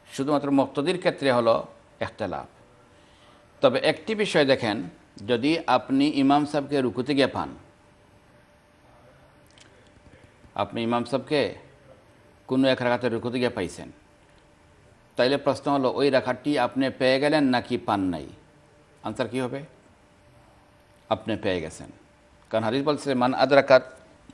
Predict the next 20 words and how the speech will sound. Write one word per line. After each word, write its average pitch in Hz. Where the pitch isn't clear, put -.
রাকাতান 139
বা 123
মান 120
আদরাকাল 131
ইমাম 127
ফি 123
রাকাতিন 147
ফাকাদ 117
আদরাকা।" 95
যারা 135
ইমাম 151
সাহেবকে 151
রুকুতে 139
পায়, 135
সে 131
এই 131
রাকাতটি 123
পেয়েই 120
গেল। 87
আর 113